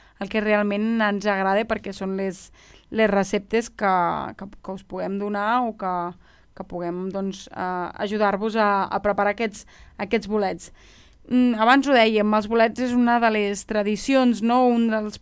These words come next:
de, bueno, una de les, dels productes més tradicionals, no? Que han fet tota la vida, que, que les padrines ens han cuinat, ens han cuinat sempre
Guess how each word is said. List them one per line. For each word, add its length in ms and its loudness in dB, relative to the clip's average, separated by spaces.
de, 260 -2
bueno, 340 -2
una 260 0
de 140 4
les, 440 -2
dels 160 -6
productes 420 -2
més 220 0
tradicionals, 720 2
no? 160 0
Que 80 2
han 240 2
fet 200 -4
tota 220 0
la 120 4
vida, 380 4
que, 220 -2
que 120 2
les 180 -2
padrines 520 2
ens 200 -2
han 180 -2
cuinat, 460 0
ens 220 -2
han 100 0
cuinat 400 -2
sempre 480 0